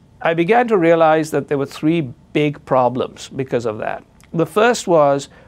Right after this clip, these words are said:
more and more of the employees of companies were getting disengaged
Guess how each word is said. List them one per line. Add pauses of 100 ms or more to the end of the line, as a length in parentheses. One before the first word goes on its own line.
(120)
more
and
more
of
the
employees
of
companies
were
getting
disengaged